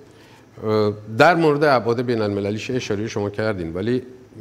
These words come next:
من می‌دانم، هممون می‌دونیم که سیاست عراق و رابطه ایران و عراق بسیار پیچیده است و سیاست داخل کردستان عراق هم.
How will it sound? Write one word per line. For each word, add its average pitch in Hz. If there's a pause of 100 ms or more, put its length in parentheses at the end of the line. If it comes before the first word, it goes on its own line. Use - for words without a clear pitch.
(400)
من 113
می‌دانم، 113
هممون 113
می‌دونیم 90
که 101
سیاست 113 (420)
عراق 98
و 101
رابطه 95
ایران 95
و 101
عراق 90
بسیار 98
پیچیده 92
است 95
و 95
سیاست 92 (320)
داخل 104 (460)
کردستان 107
عراق 76
هم. 71